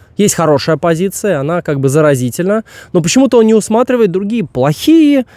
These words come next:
не менее заразительные позиции. Вот, может быть, даже в каком-то смысле они могли бы быть и более заразительными, если бы не тотальная система образования. То есть мы на самом деле-то не видим честной конкуренции. То есть наука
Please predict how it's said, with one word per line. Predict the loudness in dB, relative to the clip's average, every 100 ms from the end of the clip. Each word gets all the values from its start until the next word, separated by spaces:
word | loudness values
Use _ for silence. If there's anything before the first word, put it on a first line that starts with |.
| _ 0
не | 2 4
менее | 4 4 2
заразительные | 2 0 0 -2 -6 -8 -8
позиции. | -6 -6 -6 -10 -14 -16 -18 _ -20 -20 -20 -20 -18
Вот, | -6 -6 -2
может | 0 2 2
быть, | 2
даже | 0 -2
в |
каком-то | -4 -4 -4 -6
смысле | -4 -4 -2
они | -2 -2
могли | -2 -2
бы | -2
быть | -2 0
и |
более | 2 2 2
заразительными, | 2 2 2 2 0 2 2 2
если | 2 0 0 -2
бы | 0 0
не | 0 0 0 -2 -12 -20 -6
тотальная | -4 0 2 2 2 2 0
система | -2 -6 -2 0 0
образования. | 0 -2 -2 -2 -2 -2
То | -4
есть |
мы | 0 0
на | 0
самом | 0 2
деле-то | 2 0 0
не | 0
видим | 2 0 0
честной | 0 0 -2
конкуренции. | -4 0 0 2 0 -6
То | -8
есть | -6
наука | 0 0 0 -2